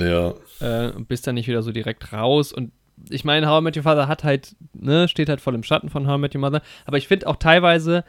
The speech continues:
Speaker 2: wenn dann so, also erstens find ich, es gibt Sachen, auf die angespielt werden, die dann doch irgendwie ganz charmant sind. Und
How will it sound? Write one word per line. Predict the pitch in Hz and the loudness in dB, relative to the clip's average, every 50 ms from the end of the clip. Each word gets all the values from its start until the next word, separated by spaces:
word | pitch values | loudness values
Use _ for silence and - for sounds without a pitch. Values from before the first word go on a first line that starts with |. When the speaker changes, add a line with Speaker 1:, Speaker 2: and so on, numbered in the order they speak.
| - - - - - | -10 -20 -20 -10 -4
Speaker 2:
wenn | 143 143 165 | -2 0 2
dann | 165 160 151 | 2 0 0
so, | 147 143 - | -2 -4 -4
also | - 143 143 - | -4 -4 -2 0
erstens | - 165 208 - - 220 - | 2 2 2 2 -2 -8 -6
find | - 202 196 | -4 -2 -2
ich, | 185 | -2
es | - 165 - | -4 -6 -6
gibt | - 151 - | -8 -12 -4
Sachen, | - 147 170 - - 185 - | -2 0 0 0 0 -4 -4
auf | 139 131 - | -4 -6 -4
die | - 147 135 - | -2 -2 0 0
angespielt | - 147 175 208 226 226 - - 196 185 170 | 0 0 0 2 0 0 -2 -2 -4 0 2
werden, | 175 175 185 190 175 | 2 2 2 2 2
die | 156 | 2
dann | 147 143 143 | 0 0 0
doch | 160 175 - | -2 -4 -4
irgendwie | 160 156 151 | -4 -2 -2
ganz | 143 143 139 - | -2 -4 -6 -6
charmant | - 127 113 113 120 156 185 - | -6 -6 -4 -4 -4 -4 -4 -4
sind. | - 185 196 208 - - _ _ _ _ _ _ _ _ _ _ _ _ _ _ | -4 -4 -4 -4 -6 -12 _ _ _ _ _ _ _ _ _ _ _ _ _ _
Und | - 156 156 160 - - - | 0 2 2 0 -2 -8 -18